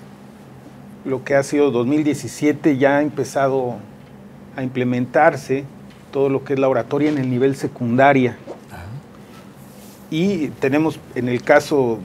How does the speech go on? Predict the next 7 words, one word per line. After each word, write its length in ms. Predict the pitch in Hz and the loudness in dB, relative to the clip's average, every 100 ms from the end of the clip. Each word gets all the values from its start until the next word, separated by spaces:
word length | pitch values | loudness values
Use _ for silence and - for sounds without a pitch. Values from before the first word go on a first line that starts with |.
| - | -8
de 80 | 123 | -6
instituciones 680 | 123 - 123 - 160 151 147 | -6 -8 -16 -8 -2 -2 0
públicas, 840 | - 165 160 147 151 139 - - - - - - - | 4 4 4 2 4 4 0 -16 -20 -20 -20 -20 -14
eh, 300 | 131 120 117 - - - - - - - - - - | -8 -8 -8 -12 -18 -20 -20 -20 -20 -20 -20 -20 -10
vinculadas 520 | 151 147 147 147 147 | -6 -4 2 4 6
al 120 | 151 | 4
derecho, 580 | 156 185 180 - 196 220 | 6 8 8 4 -4 -4